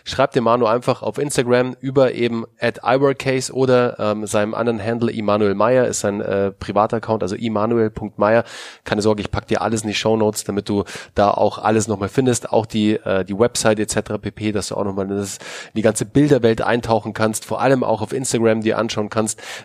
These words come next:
wie viele Stories da geteilt werden weltweit, wo das Produkt wirklich abfotografiert wird,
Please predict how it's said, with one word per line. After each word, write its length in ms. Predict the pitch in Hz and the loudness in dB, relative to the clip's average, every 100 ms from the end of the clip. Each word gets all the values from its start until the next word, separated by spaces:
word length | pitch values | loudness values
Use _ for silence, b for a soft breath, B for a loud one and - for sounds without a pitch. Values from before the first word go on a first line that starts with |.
| - | -4
wie 180 | 143 | -4
viele 340 | 147 156 135 113 | -2 0 2 2
Stories 440 | - 127 127 123 | 2 4 4 2
da 120 | - | 0
geteilt 420 | 107 107 117 120 113 | -2 -2 -2 0 0
werden 300 | 101 101 107 | 0 0 0
weltweit, 500 | 117 - 104 110 110 | 0 2 2 2 -2
wo 100 | 113 | -2
das 200 | 117 - | -2 -4
Produkt 400 | - 104 117 117 | -4 -4 -4 -4
wirklich 340 | 110 107 - | -4 -6 -4
abfotografiert 720 | 117 - 113 107 107 - 110 | -6 -6 -8 -6 -4 -2 0
wird, 140 | 117 | 0